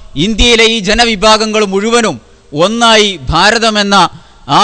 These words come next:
കൊടിക്കുറക്കീഴിൽ എല്ലാവരും ഇന്ത്യക്കാരായി മാറാനുള്ള കാരണം ഇതുകൊണ്ടാണ്. അല്ലെങ്കിൽ മറ്റ് രാജ്യങ്ങളിൽ ചെയ്യുന്നത് പോലെ, മറ്റ് രാജ്യങ്ങളിൽ രൂപപ്പെട്ടു പോരെ-, പോലെയുള്ള അതിനേക്കാൾ രൂക്ഷമായ ആഭ്യന്തര കലഹങ്ങൾ ഇന്ത്യയിൽ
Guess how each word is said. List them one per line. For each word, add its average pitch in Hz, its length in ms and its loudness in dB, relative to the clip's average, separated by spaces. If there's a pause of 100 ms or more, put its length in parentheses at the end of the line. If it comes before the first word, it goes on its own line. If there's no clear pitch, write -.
(140)
കൊടിക്കുറക്കീഴിൽ 185 840 -4 (540)
എല്ലാവരും 180 520 0 (240)
ഇന്ത്യക്കാരായി 175 680 -2
മാറാനുള്ള 156 400 -2 (100)
കാരണം 143 300 0 (280)
ഇതുകൊണ്ടാണ്. 135 460 -4 (720)
അല്ലെങ്കിൽ 214 360 0
മറ്റ് 208 220 -2
രാജ്യങ്ങളിൽ 220 500 2
ചെയ്യുന്നത് 220 400 0
പോലെ, 208 240 4 (680)
മറ്റ് 170 240 -2
രാജ്യങ്ങളിൽ 226 520 2
രൂപപ്പെട്ടു 226 460 0
പോരെ-, 208 380 2
പോലെയുള്ള 208 440 0 (440)
അതിനേക്കാൾ 214 480 0 (120)
രൂക്ഷമായ 214 560 0 (580)
ആഭ്യന്തര 208 480 0
കലഹങ്ങൾ 190 380 0 (400)
ഇന്ത്യയിൽ 196 340 0